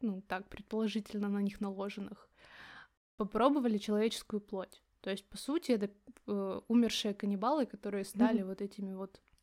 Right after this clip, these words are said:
Speaker 1: гигантами. У них, э, острые клыки, которые отлично видно, потому что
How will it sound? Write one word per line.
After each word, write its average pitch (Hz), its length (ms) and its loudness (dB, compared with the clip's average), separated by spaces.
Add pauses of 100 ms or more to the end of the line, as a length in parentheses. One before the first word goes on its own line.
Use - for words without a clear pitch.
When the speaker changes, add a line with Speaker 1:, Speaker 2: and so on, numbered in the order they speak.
Speaker 1:
гигантами. 202 680 -2 (480)
У 240 60 -2
них, 240 480 2
э, 208 400 2 (100)
острые 214 400 -2
клыки, 220 480 0
которые 220 380 0
отлично 214 440 -2
видно, 254 400 2
потому 208 380 -2
что 214 640 0